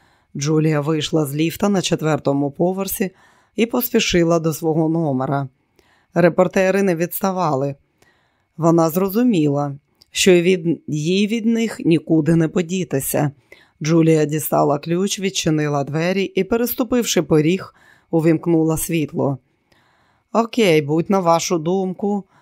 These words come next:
заходьте". Прихований дверима Хот Бейкер так і завмер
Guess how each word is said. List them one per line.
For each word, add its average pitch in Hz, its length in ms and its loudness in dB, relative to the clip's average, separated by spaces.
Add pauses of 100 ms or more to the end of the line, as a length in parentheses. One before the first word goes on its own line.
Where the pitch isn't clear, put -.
(160)
заходьте". 160 760 0 (560)
Прихований 170 640 2
дверима 160 480 0
Хот 151 260 -2
Бейкер 175 500 -2
так 233 300 -4
і 240 100 -2
завмер 180 560 -2